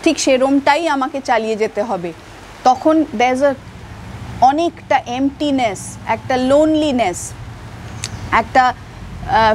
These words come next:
feeling of absolute hopelessness, যে আমার কিছু করার নেই, এটা আমার হাতের বাইরে চলে গেছে। এই সময় একটা, আহ, খুব অনেক রকমের flashbacks আসে, যে কিছু কিছু images,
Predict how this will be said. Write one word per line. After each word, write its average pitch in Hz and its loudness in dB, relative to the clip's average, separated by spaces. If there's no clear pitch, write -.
feeling 302 4
of 294 -2
absolute 330 -2
hopelessness, 269 0
যে 254 -2
আমার 269 0
কিছু 302 0
করার 285 2
নেই, 214 -6
এটা 240 0
আমার 277 0
হাতের 269 -4
বাইরে 233 0
চলে 240 0
গেছে। 196 -2
এই 285 6
সময় 320 2
একটা, 311 0
আহ, 247 2
খুব 339 2
অনেক 294 2
রকমের 302 0
flashbacks 330 -2
আসে, - -6
যে 254 4
কিছু 339 2
কিছু 339 2
images, 262 2